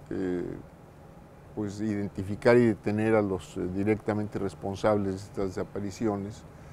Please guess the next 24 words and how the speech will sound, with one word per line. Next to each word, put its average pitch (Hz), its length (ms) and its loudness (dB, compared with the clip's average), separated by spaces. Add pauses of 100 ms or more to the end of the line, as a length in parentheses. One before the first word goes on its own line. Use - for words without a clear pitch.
(260)
sino 139 560 2
el 104 260 0
poder 110 300 4
dar 117 160 4
seguimiento 113 680 -2
al 104 140 2
dinero 104 540 0 (960)
que, 95 560 2 (120)
eh, 95 300 -2 (100)
aparentemente 113 920 2
se 110 160 -2
repartía 98 840 0 (540)
desde 98 320 0
mismo 107 420 -2
Iguala 104 600 6 (460)
hacia 101 320 -2
funcionarios 110 640 -4
de 107 60 0
gobierno, 110 720 0
hacia 95 320 -6
dirigentes 95 560 -8
partidistas, 110 920 -2
en 104 100 -8
fin, 117 200 -2